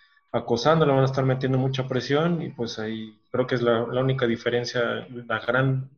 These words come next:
diferencia que les veo entre que la, la verdad la línea de Cincy no le ayuda mucho a Joe Burrow,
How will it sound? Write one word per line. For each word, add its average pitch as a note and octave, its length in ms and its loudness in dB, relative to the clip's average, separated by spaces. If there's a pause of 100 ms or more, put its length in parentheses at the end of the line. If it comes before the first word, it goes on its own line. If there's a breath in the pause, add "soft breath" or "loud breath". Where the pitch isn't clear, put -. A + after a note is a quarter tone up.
(100)
diferencia A#2 500 -4
que A#2+ 60 -14
les A2+ 140 0
veo B2 140 2
entre A2 440 -2
que G#2+ 360 0
la, G#2+ 200 -2 (100)
la A2+ 100 2
verdad A#2+ 280 2
la C3 140 2
línea B2 260 -2
de A#2 80 -2
Cincy A2+ 400 -12 (640 loud breath)
no B2 160 4
le C3 100 8
ayuda B2 320 4
mucho B2 500 0
a G#2+ 80 0
Joe A2+ 120 2
Burrow, C3 600 0